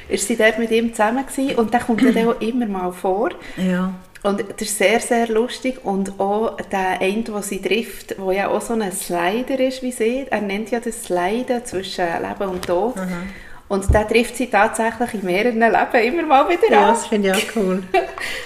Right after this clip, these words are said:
Speaker 1: Also es ist schon, es ist schon eine sehr, sehr, ähm, gut gemachte Geschichte irgendwie.
Speaker 2: Ja, es ist total clever.
Speaker 1: Aha.
Speaker 2: Oh, ich liebe, wirklich, ich liebe so Sachen. Und
Speaker 1: Ja.
Speaker 2: ich habe schon mehrere so Bücher gelesen.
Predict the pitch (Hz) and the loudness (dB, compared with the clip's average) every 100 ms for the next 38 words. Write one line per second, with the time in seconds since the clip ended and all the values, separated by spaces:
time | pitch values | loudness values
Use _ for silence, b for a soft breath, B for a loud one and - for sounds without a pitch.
0 | B B B 220 254 269 254 - 254 247 | B B B 4 4 4 2 4 6 8
1 | 269 247 - 233 240 226 247 240 240 233 | 8 6 4 2 0 -2 0 2 2 0
2 | 214 208 214 - 214 214 - 196 196 196 | 0 0 0 -2 -2 0 0 0 0 -4
3 | - - - - - - 196 220 226 - | -8 -16 -20 -20 -18 -6 2 2 2 -2
4 | 170 190 - - 202 - - - 175 147 | 0 0 -2 -6 -6 -6 -8 0 0 0
5 | - - 160 170 170 185 180 165 175 220 | -6 -6 -2 -2 -2 -2 0 0 -2 -2
6 | 220 226 214 208 - 185 175 202 202 190 | -4 -4 -6 -6 -8 -6 -6 -2 0 2
7 | 196 196 185 190 196 190 - 190 226 - | 0 0 0 2 0 0 -6 -2 -2 -4
8 | 226 - 202 175 180 185 202 208 214 - | -8 -6 -4 -2 -2 0 0 0 -6 -8
9 | - 180 170 185 190 202 202 196 185 190 | -8 -10 -6 2 4 4 2 -2 0 2
10 | 220 226 220 220 214 214 208 208 214 214 | 2 0 -2 -2 -4 -2 -4 -4 -8 -6
11 | 196 185 180 180 | -6 -6 -6 -10